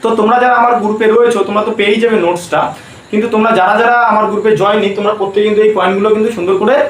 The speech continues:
লিখে নিবে। লিখে, লিখে নিয়ে ভিডিওটাকে বারবার দেখে পয়েন্টগুলোকে নিজে লেখার চেষ্টা করবে, তাহলে কিন্তু হয়ে যাবে, ঠিক আছে? তো, আহ, আজকের, আহ, ক্লাসটা, আহ, এ পর্যন্তই।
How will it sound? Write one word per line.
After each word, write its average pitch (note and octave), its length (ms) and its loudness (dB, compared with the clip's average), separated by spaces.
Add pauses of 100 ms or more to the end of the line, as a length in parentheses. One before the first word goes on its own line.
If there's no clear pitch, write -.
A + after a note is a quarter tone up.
(160)
লিখে G#3+ 340 2
নিবে। A#2+ 260 -2 (200)
লিখে, F3+ 200 -2
লিখে A3+ 360 2
নিয়ে G3 540 0
ভিডিওটাকে F#3+ 320 0
বারবার E3+ 420 0
দেখে A3+ 400 0 (200)
পয়েন্টগুলোকে G#3 400 2
নিজে G3 240 0
লেখার G#3+ 300 0
চেষ্টা A3 280 -2
করবে, A#2+ 240 -2
তাহলে G#3+ 320 0
কিন্তু G#3+ 200 2
হয়ে C#3 140 2
যাবে, B2 180 -2
ঠিক G3+ 100 -4
আছে? B3+ 280 2 (1120)
তো, A3+ 300 0 (360)
আহ, E3 400 0
আজকের, A3+ 460 0
আহ, F#3+ 180 0
ক্লাসটা, A3+ 360 0
আহ, F#3 360 0
এ G#3+ 80 2
পর্যন্তই। B3+ 520 2